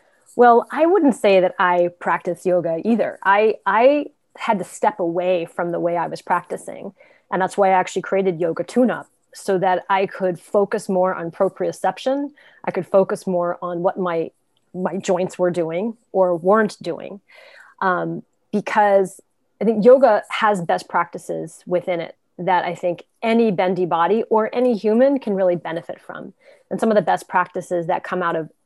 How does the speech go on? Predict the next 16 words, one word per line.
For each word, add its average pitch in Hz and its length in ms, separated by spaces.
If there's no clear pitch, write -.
yogas 180 720
in 170 240
general 214 500
are, 190 560
uh, 170 180
they're 202 360
so 254 340
great 180 600
at 185 140
stoking 185 680
the 175 80
parasympathetic 170 880
nervous 160 280
system 233 480
and 190 120
providing, 170 760